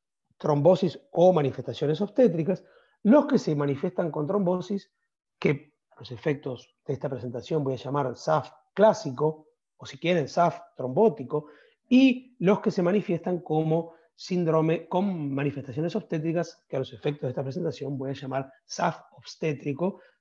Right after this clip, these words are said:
que es un rótulo que se usa mucho en la literatura. En general, está bueno tener en cuenta que el paciente toma el carril de las manifestaciones trombóticas o toma el carril de las manifestaciones obstétricas, y,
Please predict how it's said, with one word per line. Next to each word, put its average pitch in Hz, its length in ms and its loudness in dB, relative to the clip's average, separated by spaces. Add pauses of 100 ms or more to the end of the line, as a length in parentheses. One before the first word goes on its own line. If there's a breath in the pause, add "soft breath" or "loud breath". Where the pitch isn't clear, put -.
(120)
que 269 100 0
es 240 100 2
un 185 140 6
rótulo 175 360 4
que 143 120 -6
se 147 80 -10
usa 139 160 -6
mucho 147 260 -4
en 139 60 -4
la 123 60 -4
literatura. 107 640 -14 (720 soft breath)
En 180 160 0
general, 175 720 4
está - 240 -4
bueno 180 280 2
tener 151 180 -2
en 151 100 -2
cuenta 165 400 -2
que 156 80 -6
el 135 100 -2
paciente 196 640 0 (680)
toma 294 300 4
el 165 140 2
carril 180 720 2
de 156 160 -4
las 135 120 -4
manifestaciones 147 720 -4
trombóticas 175 640 0 (220)
o - 540 2
toma 214 260 6
el 143 140 -2
carril 156 400 0
de 156 80 -2
las 127 100 -4
manifestaciones 123 720 -8
obstétricas, 120 640 -14 (380 soft breath)
y, - 340 -2